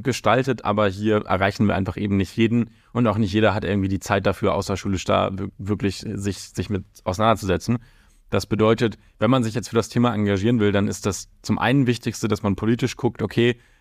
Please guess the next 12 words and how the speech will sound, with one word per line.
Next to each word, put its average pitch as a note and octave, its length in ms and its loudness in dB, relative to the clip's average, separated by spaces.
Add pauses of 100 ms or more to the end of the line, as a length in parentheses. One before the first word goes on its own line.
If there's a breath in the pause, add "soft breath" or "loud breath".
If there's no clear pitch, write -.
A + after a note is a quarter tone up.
(140 soft breath)
ähm, G2+ 340 0 (320)
vielleicht G#2 380 0
kann G#2 100 2
ich G2+ 60 0
mich G#2 160 2
sogar G2+ 180 4
politisch G2+ 360 -2
für - 80 -6
das - 160 0
Thema C3 260 0
engagieren, B2 560 0 (380 soft breath)
ähm, G2+ 480 0